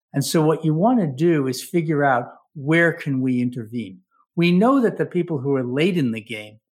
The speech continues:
that we can detect fairly easily by elastography or FibroScan, those people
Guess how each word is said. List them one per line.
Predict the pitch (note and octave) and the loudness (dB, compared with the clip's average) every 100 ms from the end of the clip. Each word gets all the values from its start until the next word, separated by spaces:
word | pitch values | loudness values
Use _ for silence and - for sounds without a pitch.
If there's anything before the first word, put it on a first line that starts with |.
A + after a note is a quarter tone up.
| _ | _
that | B2 | -4
we | C3+ | -4
can | C3+ B2+ | 0 -2
detect | B2 A#2+ - D3+ - - _ | -2 -6 -2 -2 -2 -14 _
fairly | - E3 C#3 | 0 2 2
easily | C#3 F#3 A#3+ E3+ A2+ A2+ | 0 2 2 2 -2 -4
by | A2+ A2+ B2 | -4 -6 -6
elastography | B2+ B2 G#2+ - C3 A#2+ A#2 - G#2+ | -6 -6 -6 -2 -2 -2 -6 -14 -20
or | G#2+ | -10
FibroScan, | D3 D3 G#2+ - G2+ _ _ _ _ - D#3 - _ | -6 -6 -6 -14 -20 _ _ _ _ -14 -14 -16 _
those | D3 G#3 C#4+ C#4+ | 0 4 2 2
people | - G3+ D#3+ A#2 A#2 | 0 0 2 0 -2